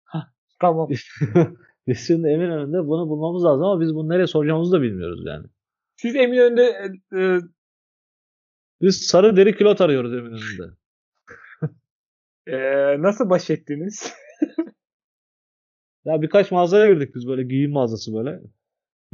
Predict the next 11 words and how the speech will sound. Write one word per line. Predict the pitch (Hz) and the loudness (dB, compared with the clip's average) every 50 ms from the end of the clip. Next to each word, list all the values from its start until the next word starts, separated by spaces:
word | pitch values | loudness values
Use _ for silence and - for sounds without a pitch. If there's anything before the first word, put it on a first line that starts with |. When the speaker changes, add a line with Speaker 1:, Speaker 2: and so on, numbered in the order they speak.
| 127 - 127 | -14 -12 -12
Speaker 2:
Lüks | 127 123 - - _ | -12 -12 -14 -16 _
gibi | 117 113 | -10 -8
olan. | 101 107 135 160 180 160 - _ _ _ _ _ _ - | -8 -6 -8 -8 -10 -12 -16 _ _ _ _ _ _ 0
Speaker 1:
Eminönü'nde. | 156 147 156 156 151 143 127 120 120 120 110 123 143 160 160 _ _ _ _ _ _ _ _ _ _ - | 0 2 2 2 0 0 -2 -2 -4 -6 -4 -4 -4 -4 -6 _ _ _ _ _ _ _ _ _ _ -6
Speaker 2:
Evet, | - 135 139 127 117 123 | -4 -2 -2 -2 -2 0
evet | 139 131 113 95 - | 0 0 0 -2 -4
yani | 98 95 90 95 98 101 98 | -6 -6 -6 -6 -6 -8 -8
böyle | 98 98 92 87 - - - - - _ - | -8 -8 -8 -10 -10 -14 -18 -20 -20 _ -20
yani | - 95 101 110 110 107 95 92 113 135 | -18 -16 -10 -6 -6 -4 -4 -6 -6 -4
var | 165 165 139 | -2 0 2
Speaker 1:
Ne | 110 | 4